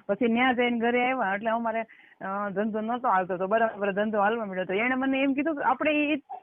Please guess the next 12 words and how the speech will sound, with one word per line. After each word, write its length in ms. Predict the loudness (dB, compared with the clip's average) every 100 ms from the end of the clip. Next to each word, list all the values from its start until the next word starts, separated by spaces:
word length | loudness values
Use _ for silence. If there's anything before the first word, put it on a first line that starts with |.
| -10
એક 140 | -4
એવું 280 | 2 2 2
તકલીફ 460 | -2 -2 2 2 2
હોય 120 | 2 2
એના 140 | 0
હિસાબે 280 | 0 0 2
નો 140 | 4
હાલતો 480 | 4 4 2 0 -2
હોય, 120 | -2
અત્યારે 320 | -2 0 2
હાલવા 320 | 4 4 2 0
માંડ્યો. 280 | 0 -4